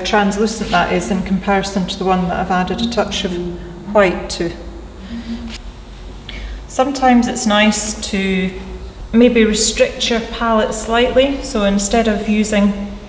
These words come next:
every colour available, um, I mean, some of my paintings that I do might only have three or four colours plus white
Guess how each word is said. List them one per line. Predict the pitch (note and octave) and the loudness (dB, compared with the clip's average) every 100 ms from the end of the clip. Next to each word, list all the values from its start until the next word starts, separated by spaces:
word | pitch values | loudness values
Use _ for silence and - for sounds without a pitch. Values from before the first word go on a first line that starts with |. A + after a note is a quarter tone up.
| - - - - - - - | -14 -14 -16 -16 -16 -12 2
every | A3+ A3 A3+ A3+ | 4 4 2 0
colour | - A#3 G#3 G3 | 2 4 6 4
available, | F#3+ G#3+ F#3+ F3 G#3+ - - - - - - - - - - - - - - - - - | 6 8 8 6 4 4 -6 -8 -10 -12 -12 -12 -12 -12 -12 -12 -12 -12 -12 -12 -10 -8
um, | F#3 F3 E3+ E3+ E3+ E3+ F3 F#3+ | -2 2 2 0 -2 -2 -4 0
I | |
mean, | G3+ | 0
some | G3 A3+ | 2 4
of | A#3+ | 6
my | G3 | 6
paintings | F#3 - F#3+ F3+ F#3+ F3+ F3+ | 4 0 -2 -2 0 0 -2
that | - | -2
I | F#3 | -2
do | F3 F3+ F3 | -2 -2 2
might | F#3 F#3 | 4 2
only | - F#3+ F#3+ | 2 -2 0
have | F3+ F#3+ F3 E3+ - - - - - - - - | -2 0 -2 -4 -10 -12 -12 -12 -12 -12 -12 -8
three | - G3 F#3+ F3 | 0 2 2 2
or | F3 | 0
four | - G#3 F#3+ | 4 4 4
colours | G3 - G3 D#3 E3 - - - - | 2 4 6 6 4 -2 -6 -10 -2
plus | F#3+ F3 D4 D4 - - - - - | 2 4 4 2 0 -4 -4 -4 0
white | G3 F#3 F#3+ | 2 2 0